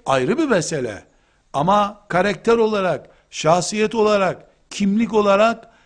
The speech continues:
ümmeti Muhammed'in en büyük adamı olan, Peygamber sallallahu aleyhi ve sellem'den sonra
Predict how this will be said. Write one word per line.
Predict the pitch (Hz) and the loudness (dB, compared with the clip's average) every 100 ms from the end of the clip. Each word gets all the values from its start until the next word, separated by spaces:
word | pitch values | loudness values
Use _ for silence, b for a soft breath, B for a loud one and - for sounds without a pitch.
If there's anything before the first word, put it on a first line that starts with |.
| b 151 | b -2
ümmeti | 170 196 196 202 | 0 0 -2 -4
Muhammed'in | 202 175 214 202 202 220 220 233 - | -4 0 0 0 -2 0 -2 -2 -2
en | 208 247 247 233 190 | 2 4 4 2 0
büyük | 208 208 220 - - | -2 0 -2 -4 -4
adamı | 175 202 208 | -2 0 2
olan, | 196 151 113 90 - b b b b | 2 0 -2 -8 -20 b b b b
Peygamber | - 139 160 185 196 | -6 -2 0 0 0
sallallahu | 190 196 190 202 202 208 202 208 | -2 -4 -2 -2 2 2 2 0
aleyhi | 202 202 | -2 -4
ve | 202 | -4
sellem'den | - 208 202 190 180 208 | -4 -6 -4 -4 -4 -4
sonra | 185 208 196 214 214 | -2 -2 2 2 0